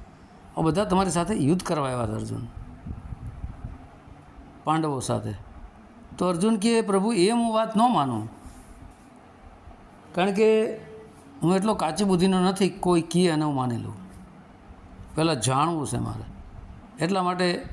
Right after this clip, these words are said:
ઘણા સંતો કહે જ છે કે, "માનો મત જાનો." જો આપણે માની લઈએ તો એ અંધશ્રદ્ધા થઈ. પહેલાં જાણો, જોવો, વિચારો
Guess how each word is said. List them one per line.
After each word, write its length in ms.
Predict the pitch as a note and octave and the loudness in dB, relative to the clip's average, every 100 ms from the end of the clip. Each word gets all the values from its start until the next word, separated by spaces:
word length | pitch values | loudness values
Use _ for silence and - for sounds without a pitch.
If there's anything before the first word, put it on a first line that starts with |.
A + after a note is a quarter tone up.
| - - - - | -14 -18 -8 0
ઘણા 180 | D#3 | 2
સંતો 380 | E3 E3 E3 F3 | 2 0 2 0
કહે 200 | D3+ F#3+ | 4 2
જ 40 | F#3 | 2
છે 220 | - C#3+ | 0 2
કે, 200 | D3 C#3 | 2 2
"માનો 380 | B2+ D3+ G#3+ A3 | 4 2 2 0
મત 260 | G#3 G#3 | 0 0
જાનો." 420 | C#3+ C#3 C3+ A2+ F#2+ - - - - - - - - - - - - - - - - - | 0 2 2 -2 -8 -14 -18 -20 -20 -20 -18 -18 -18 -20 -20 -18 -18 -20 -20 -16 -10 -2
જો 80 | |
આપણે 220 | F3+ F#3+ G#3+ | -2 0 2
માની 360 | F3+ E3 G#3+ | 2 2 0
લઈએ 440 | G#3+ G#3+ E3 D#3+ - - - | 0 0 -2 -6 -12 -18 -4
તો 80 | E3+ | 2
એ 20 | |
અંધશ્રદ્ધા 460 | E3+ F3 D3+ A#2+ A#2+ | 2 2 0 -2 -2
થઈ. 200 | G#2 G2+ - - - - - - - - - - - - | -4 -8 -12 -18 -18 -16 -14 -14 -14 -14 -18 -18 -18 -4
પહેલાં 280 | E3 G3 E3+ | 0 2 2
જાણો, 400 | C3 F3 G3 C#3 | 4 4 2 0
જોવો, 560 | A2 E3 F#3+ D3 G#2+ - - | 2 4 4 2 -2 -8 -2
વિચારો 560 | C#3+ G3 G3 F3 A#2 | 0 2 0 -2 -6